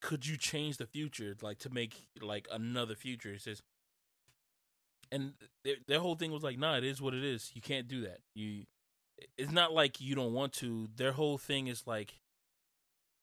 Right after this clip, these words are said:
dog, they're, they're, they're like janitors, dog. They, they don't want to fuck with anything. It's just like, "No, we're just here to clean shit up and then just leave it, leave it be."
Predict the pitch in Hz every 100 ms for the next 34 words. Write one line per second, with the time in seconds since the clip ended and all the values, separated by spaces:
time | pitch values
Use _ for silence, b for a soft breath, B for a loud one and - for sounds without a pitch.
0 | _ _ _ _ _ _ _ _ - 156
1 | 135 156 147 135 143 160 156 147 - _
2 | 151 196 175 131 127 156 147 107 104 117
3 | 131 143 143 127 151 170 170 165 156 -
4 | 156 135 123 - 139 - 131 113 151 120
5 | 101 92 104 120 123 107 113 113 127 135
6 | 123 135 123 - 123 123 - 107 113 139
7 | _ _ _ _ - - 113 113 117 117
8 | 104 107 123 123 117 104 113 123 117 104
9 | 104 92